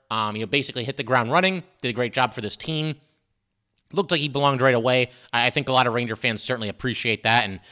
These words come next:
um, are big fans of K'Andre Miller to this day, in part because of that, because he got off to such a good start and, uh, looked like he was gonna be one of the building blocks for this team's future. Moving up another spot on the list in terms of, uh, most universally loved New York Rangers, I'm gonna go with Filip Chytil. A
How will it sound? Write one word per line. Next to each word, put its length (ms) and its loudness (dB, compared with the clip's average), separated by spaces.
um, 380 -2
are 160 0
big 220 -4
fans 220 -2
of 60 -10
K'Andre 440 0
Miller 240 0
to 160 -6
this 180 -4
day, 240 2
in 80 -4
part 220 -2
because 280 -2
of 100 -4
that, 140 -8
because 240 -10
he 60 -10
got 120 -2
off 120 -2
to 80 -8
such 180 -8
a 40 -10
good 160 -8
start 340 0
and, 200 -6
uh, 80 0
looked 180 -6
like 100 -6
he 120 -6
was 120 -6
gonna 120 -2
be 100 -6
one 120 -6
of 60 -10
the 60 -12
building 320 -2
blocks 360 -6
for 100 -10
this 120 -6
team's 260 -10
future. 340 -8
Moving 220 0
up 120 4
another 200 -2
spot 300 4
on 60 -6
the 80 -4
list 280 -2
in 120 -6
terms 280 -2
of, 180 2
uh, 220 2
most 280 2
universally 600 -2
loved 380 4
New 80 -2
York 260 2
Rangers, 380 0
I'm 120 0
gonna 100 -2
go 100 0
with 140 0
Filip 340 -4
Chytil. 320 0
A 60 -20